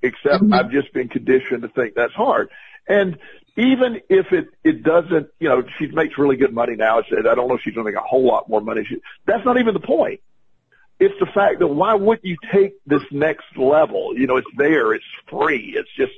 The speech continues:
Speaker 1: it's exciting. Why wouldn't you take it?
Speaker 2: Right.
Speaker 1: And, and it, it, you know, when, when you vibrate on that level, and, and that's, that's the, the beauty part of it.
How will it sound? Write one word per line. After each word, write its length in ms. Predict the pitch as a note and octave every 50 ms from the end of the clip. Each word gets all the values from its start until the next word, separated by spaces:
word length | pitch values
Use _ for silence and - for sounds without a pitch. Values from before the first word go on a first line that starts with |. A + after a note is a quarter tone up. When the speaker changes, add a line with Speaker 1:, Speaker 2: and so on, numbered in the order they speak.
| - -
Speaker 1:
it's 140 | A#2+ - -
exciting. 680 | - G2+ - - - - - D#3 D#3+ A#2 A2 A2+ A2+ -
Why 180 | C3+ C3 D3+
wouldn't 380 | D3 C#3 C3 D3+ A3+ C4+ - -
you 120 | C#3 A#2+ B2
take 260 | - A#2 A#2 - -
it? 80 | - - _ _ _ _ _ _ _ _ _ -
Speaker 2:
Right. 280 | D#3 F3+ F3 E3 A#2+
Speaker 1:
And, 240 | A#2 A#2 A#2+ A#2 G#2+ - -
and 240 | B2 B2 A#2+ A#2+ B2
it, 140 | B2 B2 B2 - -
it, 340 | A#2+ B2 - - - - - _
you 80 | - C3+
know, 60 | B2 A#2+
when, 180 | B2 C#3+ C#3
when 140 | - D3 C#3+
you 120 | C3 C3
vibrate 500 | A#2+ B2+ B2+ C#3+ E3+ E3 D3+ D#3+ D#3+ E3
on 140 | D#3 D#3 D#3
that 240 | D#3+ D#3+ D3+ - -
level, 500 | D3+ D#3+ E3+ G3+ A#3 A3 E3 C#3+ C#3 D3
and, 180 | C#3+ C#3+ C#3+ C3+ -
and 100 | C3 C3
that's, 200 | C3+ D3+ F3 E3+ - _ _ _
that's 220 | A2+ B2 C3+ E3+ - -
the, 160 | E3+ C#3 A#2 - _
the 120 | - B2 A#2+
beauty 320 | A2 C3 D3+ G#3 C3+ A#2+ F2
part 280 | - A#2 G#2 F#2+ F2+
of 160 | - - -
it. 100 | - -